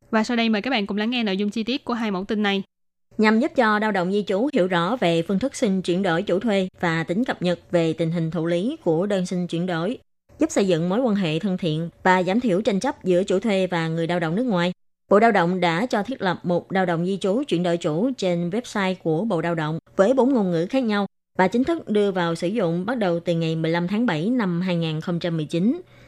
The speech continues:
Speaker 2: Chức năng này có thể giúp cho lao động di trú tra cứu chuyển đổi chủ thuê hoặc tiến độ xin chuyển đổi và cả thông tin của chủ thuê mới có ý nguyện muốn thuê lao động di trú, giúp cho lao động di trú tiện lợi hơn trong việc chuyển đổi chủ thuê.
Speaker 1: Theo quy định hiện hành,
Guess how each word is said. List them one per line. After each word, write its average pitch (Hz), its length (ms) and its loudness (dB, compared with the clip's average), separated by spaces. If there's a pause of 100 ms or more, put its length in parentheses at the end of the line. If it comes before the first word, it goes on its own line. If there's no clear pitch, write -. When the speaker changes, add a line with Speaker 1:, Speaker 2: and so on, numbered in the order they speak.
(140)
Speaker 2:
Chức 320 120 2
năng 240 180 6
này 175 240 2
có 233 60 -2
thể 202 200 2
giúp 233 200 0
cho 185 200 0
lao 180 120 2
động 165 180 0
di 180 120 0
trú 180 340 0
tra 190 160 -2
cứu 185 280 0
chuyển 175 200 -2
đổi 175 120 0
chủ 165 180 -4
thuê 180 280 2 (200)
hoặc 196 220 2
tiến 254 140 2
độ 170 220 6
xin 185 220 0
chuyển 170 180 -2
đổi 185 380 0
và 165 240 0
cả 180 140 -2
thông 196 200 -2
tin 175 260 -2
của 175 160 2
chủ 190 140 0
thuê 190 160 0
mới 180 360 0 (100)
có 208 300 0
ý 240 100 0
nguyện 170 320 0
muốn 180 200 0
thuê 233 180 0
lao 170 140 0
động 156 180 -2
di 170 120 -2
trú, 196 360 0 (240)
giúp 269 120 -2
cho 190 220 4
lao 185 140 2
động 160 200 0
di 170 100 0
trú 185 300 0
tiện 160 180 -2
lợi 156 120 0
hơn 180 220 0 (100)
trong 175 180 -2
việc 160 220 -2
chuyển 170 160 -2
đổi 190 140 0
chủ 185 140 -2
thuê. 185 280 2 (460)
Speaker 1:
Theo 262 160 0
quy 269 160 0
định 208 180 -2
hiện 214 180 -2
hành, 220 240 0